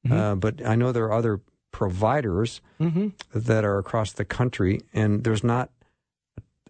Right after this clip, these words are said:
Speaker 2: a lot of them, is there? Or is there?
Speaker 1: There's a,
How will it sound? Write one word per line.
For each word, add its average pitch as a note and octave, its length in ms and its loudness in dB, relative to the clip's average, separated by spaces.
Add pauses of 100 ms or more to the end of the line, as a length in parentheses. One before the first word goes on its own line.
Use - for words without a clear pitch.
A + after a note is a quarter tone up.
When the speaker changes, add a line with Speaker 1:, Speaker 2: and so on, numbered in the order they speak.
(120)
Speaker 2:
a G2+ 60 -4
lot G#2 360 2
of C#3+ 120 -2
them, F#2 160 0
is G#2+ 140 0
there? G#3 200 0 (300)
Or C#3 120 2
is F3+ 120 -2
there? - 200 -6
Speaker 1:
There's D#3 300 0
a, D3 100 -4